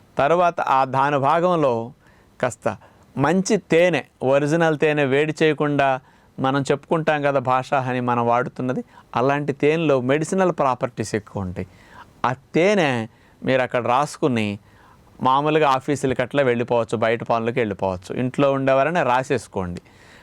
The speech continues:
పగటిపూట రాసుకునేసరికి ఆ భాగంలో ఆ తేనెలో క్రిములు చేరకుండా, మరి ఫంగల్ ఇన్ఫెక్షన్ కానీ అట్లా కలగకుండా, ఇన్ఫెక్షన్స్ రాకుండా ఆ క్రిములు చంపే మెకానిజం ఉంటుంది కాబట్టి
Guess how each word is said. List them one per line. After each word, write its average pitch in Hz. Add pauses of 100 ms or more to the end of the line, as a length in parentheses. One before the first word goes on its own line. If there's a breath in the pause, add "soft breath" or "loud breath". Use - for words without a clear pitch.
(160 loud breath)
పగటిపూట 190
రాసుకునేసరికి 165
ఆ 135
భాగంలో 131 (640 loud breath)
ఆ 110 (440)
తేనెలో 190 (300)
క్రిములు 190 (120)
చేరకుండా, 143 (400 soft breath)
మరి 123
ఫంగల్ 156
ఇన్ఫెక్షన్ 147
కానీ 139
అట్లా 131
కలగకుండా, 131
ఇన్ఫెక్షన్స్ 131
రాకుండా 123
ఆ -
క్రిములు 135
చంపే 120
మెకానిజం 113
ఉంటుంది 110
కాబట్టి 98